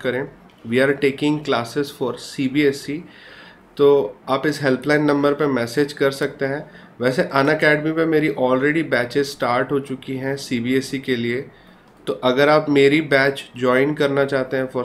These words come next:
C B S E, there is a coupon code M A N D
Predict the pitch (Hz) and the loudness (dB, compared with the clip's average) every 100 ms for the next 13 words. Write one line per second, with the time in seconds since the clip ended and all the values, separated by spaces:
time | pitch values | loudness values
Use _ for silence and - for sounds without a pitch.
0 | 123 127 123 135 131 - 139 156 131 127 | -4 -4 -2 0 -2 -2 -10 -10 0 0
1 | 127 135 135 143 139 160 165 160 139 139 | 2 0 0 -4 -2 -2 -2 0 2 2
2 | 147 - 131 143 147 143 147 151 135 | 0 -4 -2 2 4 2 2 0 0